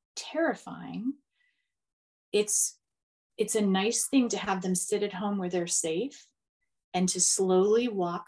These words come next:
through it, give them context, familiarity, have a chance to ask questions, have a chance to talk about options.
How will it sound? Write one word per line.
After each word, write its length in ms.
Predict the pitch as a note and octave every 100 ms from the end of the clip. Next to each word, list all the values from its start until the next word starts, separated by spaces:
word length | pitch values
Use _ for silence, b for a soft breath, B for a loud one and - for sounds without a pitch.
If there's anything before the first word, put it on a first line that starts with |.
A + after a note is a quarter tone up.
| -
through 280 | A3 G3 F#3+
it, 240 | B3+ B4 _ _ _ _ _ _ - G3
give 200 | F3+ F3
them 200 | - E3+
context, 1000 | - - G#3+ A3+ - B3+ A#3+ - - - - -
familiarity, 1040 | F#3+ F3 E3 D#3+ F3 G#3 A3 A3 A3 G#3+ G3+
have 140 | F3
a 40 |
chance 320 | E3+ - E3 -
to 100 | -
ask 260 | D#3 -
questions, 840 | - G#3 F#3+ - G#3 G3 F#3+ F#3 -
have 140 | F3
a 40 |
chance 360 | F3+ F#3 F3+ -
to 120 | -
talk 220 | F#3+ F#3
about 280 | F3+ F3+ F3
options. 680 | F3 B3+ - - - -